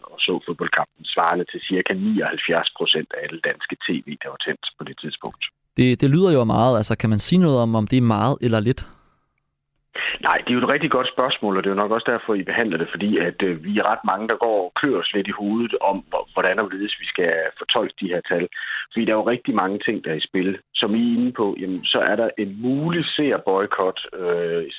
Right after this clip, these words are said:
Speaker 1: seertallene. Men så er det jo også noget med, at det ligger jo på et vildt mærkeligt tidspunkt. Det er jo ikke der, vi er vant til at have slutrunder. Og så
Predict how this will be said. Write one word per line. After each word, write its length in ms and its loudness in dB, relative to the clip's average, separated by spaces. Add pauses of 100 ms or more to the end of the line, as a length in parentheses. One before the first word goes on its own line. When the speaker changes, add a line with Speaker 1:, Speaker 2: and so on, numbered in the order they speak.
Speaker 1:
seertallene. 440 -2 (400)
Men 160 0
så 140 2
er 40 2
det 80 0
jo 100 2
også 140 -2
noget 120 0
med, 100 2
at 100 -4
det 100 -6
ligger 200 -2
jo 120 -4
på 60 -2
et 140 -6
vildt 220 -8
mærkeligt 440 -4
tidspunkt. 360 -10
Det 40 -10
er 40 0
jo 40 -6
ikke 120 -2
der, 140 0
vi 60 -2
er 120 -2
vant 180 -4
til 60 -4
at 100 -4
have 140 -2
slutrunder. 520 -2 (440)
Og 120 0
så 120 4